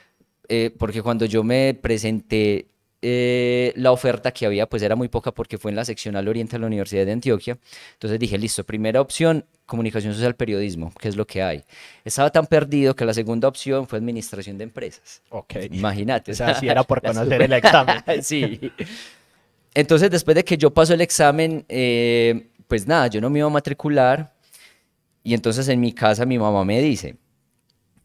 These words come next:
Speaker 1: "No, usted está estudiando en el sena, termine de estudiar lo que está estudiando, entonces ya va a dejar esto tirado, entonces ¿cómo así?". Yo, "Ah, bueno, ma, está bien". Y mi papá llega y me dice, "Hijo, lo que usted quiera hacer,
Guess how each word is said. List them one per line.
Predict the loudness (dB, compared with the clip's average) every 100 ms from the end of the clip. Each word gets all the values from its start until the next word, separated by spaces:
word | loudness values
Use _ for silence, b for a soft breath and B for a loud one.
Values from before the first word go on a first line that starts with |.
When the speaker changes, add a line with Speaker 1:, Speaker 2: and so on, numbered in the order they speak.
| _ _ _ -20 -6
Speaker 1:
"No, | -2
usted | -2 0 0
está | -2
estudiando | -6 -10 -10 -8
en | -8
el | -8
sena, | -12 -14 -14 -16 -16 -18 _
termine | -10 -6 -4 -4
de | -6
estudiar | -6 -4
lo | -6
que | -8
está | -14 -14
estudiando, | -16 -8 -4 -4 -4 -8
entonces | -8 -8
ya | -4 -4
va | -4
a |
dejar | -8 -12
esto | -14 -20
tirado, | -18 -10 -2 0 0 -2
entonces | -6 -14
¿cómo | -12 -8 -6
así?". | -6 -6 -6 -8 -12 B B B _
Yo, | -6
"Ah, | -2 -2
bueno, | -4 -8
ma, | -10
está | -10 -10
bien". | -10 -10 -14 _ _ B B B B B B
Y | -2
mi | 2
papá | 2 4
llega | 4 4
y | 2
me | 0
dice, | -2 -2 -8 -10 _ _ _ _ B B _ _ _ _ _
"Hijo, | -2 0
lo | -2
que | -4
usted | -12 -12
quiera | -6 -6
hacer, | -6 -10